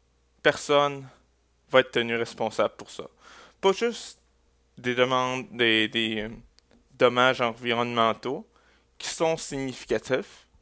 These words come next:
Je pense que personne ne peut le nier et je suis loin d'être un envi-, environnementaliste personnellement.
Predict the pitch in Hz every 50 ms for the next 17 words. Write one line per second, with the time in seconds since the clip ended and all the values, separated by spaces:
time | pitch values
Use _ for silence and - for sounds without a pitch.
0 | _ - - - 147 135 127 - 147 - - 123 - - 135 131 113 123 120 117
1 | 117 117 120 135 160 151 117 - - - - 120 117 113 110 - _ _ _ _
2 | _ _ _ _ _ _ _ _ 120 120 117 123 131 135 135 131 117 117 123 123
3 | 120 117 113 113 117 117 117 - - _ 127 123 117 113 120 110 113 117 120 120
4 | 117 117 123 113 110 120 131 131 - - - 120 - - - 113 113 107 110 117
5 | 139 185